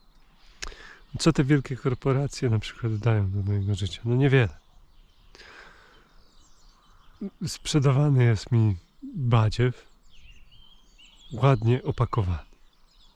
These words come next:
To ja wolę dostać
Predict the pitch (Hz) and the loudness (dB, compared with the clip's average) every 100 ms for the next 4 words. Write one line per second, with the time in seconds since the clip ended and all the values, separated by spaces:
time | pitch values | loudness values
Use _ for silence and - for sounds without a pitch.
0 | _ _ - - - - - - _ - | _ _ -20 -20 -20 -20 -20 -20 _ -20
1 | - - - - - - - - - - | -20 -20 -20 -20 -20 -20 -20 -20 -20 -20
2 | - - - - - - - - - - | -20 -20 -20 -20 -20 -20 -20 -20 -20 -20
3 | - - - - - 131 131 120 95 120 | -20 -20 -20 -4 2 4 4 2 2 2
4 | 117 131 185 - - - - - _ _ | 2 2 0 -4 -20 -20 -20 -20 _ _
5 | _ _ _ _ _ - - _ - - | _ _ _ _ _ -20 -20 _ -14 -14
6 | _ - - - 139 117 120 - - 113 | _ -20 -20 -8 -4 2 0 0 -4 -4
7 | - - | -4 -14